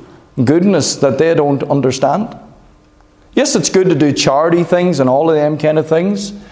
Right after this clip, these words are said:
It's good to do things that help people and to minister to people. But I'm telling you, if people don't know Jesus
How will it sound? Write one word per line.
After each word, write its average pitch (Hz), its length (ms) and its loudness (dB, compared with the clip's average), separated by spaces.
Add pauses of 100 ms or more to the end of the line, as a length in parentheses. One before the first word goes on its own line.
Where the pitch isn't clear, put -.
(380)
It's 139 140 0
good 160 260 2
to 165 60 0
do 185 260 2
things 190 340 0
that 160 80 2
help 170 380 -2
people 220 400 0
and 147 180 0
to 123 500 -2
minister 208 480 0
to 214 120 0
people. 226 500 0 (220)
But 156 100 2
I'm 180 160 2
telling 202 240 2
you, 185 80 0
if 139 160 -2
people 190 240 0
don't 175 240 0
know 156 220 2
Jesus 143 840 -2